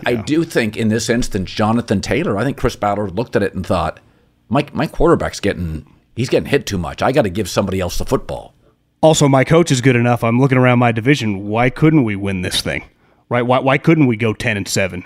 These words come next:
Speaker 2: and, and win the division? That, that division, Shane Steichen looks like he's got a chance to be a home run. DeMeco Ryans looks like a pretty damn good coach. Obviously, Vrabel a stud. That's Doug Peterson, Super Bowl champ.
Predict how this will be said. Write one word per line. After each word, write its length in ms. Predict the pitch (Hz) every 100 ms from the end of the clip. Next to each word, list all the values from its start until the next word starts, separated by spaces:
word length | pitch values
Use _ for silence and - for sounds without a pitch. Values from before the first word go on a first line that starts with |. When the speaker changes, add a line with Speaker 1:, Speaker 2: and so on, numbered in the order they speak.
| -
Speaker 2:
and, 160 | 110
and 160 | 104 104
win 120 | 104
the 60 | 95
division? 320 | 101 95 -
That, 180 | 143 214
that 180 | 262 247
division, 460 | 277 294 226 123 - _ _ _
Shane 300 | - 165 160
Steichen 520 | - 175 170 180 170 _
looks 320 | 131 139 -
like 120 | 139 123
he's 100 | 127
got 120 | 127
a 40 |
chance 240 | 117 131 117
to 80 | 117
be 100 | 117
a 60 |
home 200 | 120 113
run. 200 | 113 104
DeMeco 440 | 104 127 147 160 151
Ryans 420 | 165 180 180 147
looks 200 | 151 -
like 260 | 143 -
a 60 | 127
pretty 280 | - 147 135
damn 260 | 127 123
good 160 | 117 113
coach. 160 | 120 104
Obviously, 360 | 135 143 156
Vrabel 420 | 143 147 156 151 147
a 40 |
stud. 320 | - 170 143
That's 200 | 151 -
Doug 340 | 147 117 160 139
Peterson, 400 | 180 160 143 131
Super 220 | 160 147
Bowl 160 | 143
champ. 280 | 135 156 131